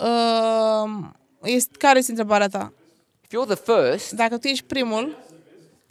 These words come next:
Speaker 2: who is the second?
Speaker 1: cine este al
Speaker 2: And who is the
Speaker 1: doilea
Speaker 2: third?
Speaker 1: și cine este al treilea? Dacă ai fi în două mii șaptesprezece și ai auzit,
Speaker 2: And this question
Speaker 1: uh, predica lui Jeff. Iar
Speaker 2: has to be
Speaker 1: aceasta,
Speaker 2: answered.
Speaker 1: la această întrebare trebuie să avem răspuns.
Speaker 2: Because once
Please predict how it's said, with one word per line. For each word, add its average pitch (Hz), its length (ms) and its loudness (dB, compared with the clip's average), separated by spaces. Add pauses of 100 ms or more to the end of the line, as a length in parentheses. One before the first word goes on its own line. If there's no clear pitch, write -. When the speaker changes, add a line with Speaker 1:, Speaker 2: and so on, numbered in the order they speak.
(460)
Speaker 2:
who 113 100 -10
is 139 80 -10
the 202 80 -6
second? 175 480 0
Speaker 1:
cine 262 240 -4
este 269 200 -2
al 262 60 2
Speaker 2:
And 247 100 -2
who 240 80 4
is 214 60 0
the 208 80 2
Speaker 1:
doilea 208 340 0
Speaker 2:
third? 107 120 -8
Speaker 1:
și 247 100 -8
cine 262 200 -4
este 254 160 -4
al 240 80 0
treilea? 214 460 -4 (1080)
Dacă 220 180 -4
ai 226 80 0
fi 226 120 -6
în 233 80 -8
două 220 140 -2
mii 220 100 -6
șaptesprezece 214 540 -4
și 214 60 2
ai 208 60 0
auzit, 208 240 -4
Speaker 2:
And 139 220 -6
this 220 240 0
question 214 720 -4
Speaker 1:
uh, 208 80 -4
predica 214 340 -4
lui 202 180 -4
Jeff. 190 200 -6 (380)
Iar 190 120 2
Speaker 2:
has 226 120 0
to 262 120 0
be 262 60 -2
Speaker 1:
aceasta, - 220 -6
Speaker 2:
answered. 160 500 -10 (100)
Speaker 1:
la 226 140 2
această 233 300 2
întrebare 254 400 2
trebuie 240 280 0
să 240 100 -2
avem 226 500 2
răspuns. 220 580 -6 (680)
Speaker 2:
Because 127 320 -12
once 147 260 -8